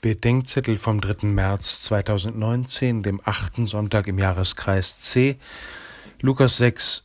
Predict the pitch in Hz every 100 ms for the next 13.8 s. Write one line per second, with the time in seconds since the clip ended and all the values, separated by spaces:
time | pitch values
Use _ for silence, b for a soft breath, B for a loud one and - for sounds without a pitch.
0 | _ 110 110 107 110 101 95 98 95 101
1 | - - 104 - 104 95 95 - 92 -
2 | - 90 - - _ _ _ b b b
3 | b b b b b b b b b b
4 | _ _ _ _ - 123 147 147 135 120
5 | 131 131 117 120 110 101 104 110 117 127
6 | 127 123 104 92 104 110 113 - - 104
7 | 101 107 104 104 101 95 - - 110 117
8 | - 107 104 - - 107 107 113 95 -
9 | 92 82 95 101 104 101 87 - 98 101
10 | 101 - - b b b b b b b
11 | b b b b - 196 - 160 143 120
12 | 120 110 98 110 120 117 110 107 - -
13 | 110 107 95 92 98 92 98